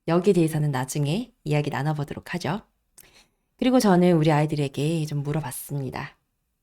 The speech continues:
"여러분은 올해 어떤 아이가 되었으면 하나요?" 그랬더니 올해 우리 반 아이들은 예의 바른 어린이가 가장 많았고요. 다음으로는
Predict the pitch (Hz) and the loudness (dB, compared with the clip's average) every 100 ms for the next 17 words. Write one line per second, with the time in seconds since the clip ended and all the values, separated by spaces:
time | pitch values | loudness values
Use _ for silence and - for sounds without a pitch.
0 | - 175 277 311 247 156 147 127 - 262 | -4 0 2 2 4 2 0 -2 -2 2
1 | 247 202 151 151 151 - 147 156 202 185 | 2 0 -2 -2 -2 -2 -2 -2 0 0
2 | 151 226 285 _ _ _ _ - 170 160 | 2 0 -4 _ _ _ _ -8 -4 -2
3 | 208 240 151 - - - - _ - 254 | 0 0 -2 -8 -20 -20 -20 _ -4 4
4 | 226 175 262 294 254 233 202 208 214 - | 4 4 4 4 2 2 0 0 0 -4
5 | - 165 190 294 339 330 262 180 165 151 | -2 0 2 4 4 4 4 4 4 0
6 | 143 - - 165 143 123 123 - 190 220 | -2 -6 -8 -4 -2 -4 -8 -4 0 0
7 | 151 _ _ _ _ 135 156 156 147 151 | -2 _ _ _ _ 0 2 2 0 0
8 | 269 339 | -2 -4